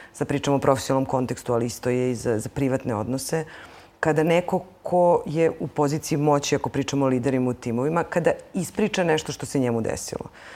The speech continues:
Znači, i da onda na taj način podstaknemo druge da oni ispričaju, jer u stvari priča o neuspehu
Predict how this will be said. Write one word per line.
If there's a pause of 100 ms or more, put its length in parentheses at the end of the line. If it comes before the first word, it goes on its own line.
(140)
Znači, (120)
i
da
onda
na
taj
način
podstaknemo
druge (380)
da
oni (420)
ispričaju,
jer
u
stvari
priča
o
neuspehu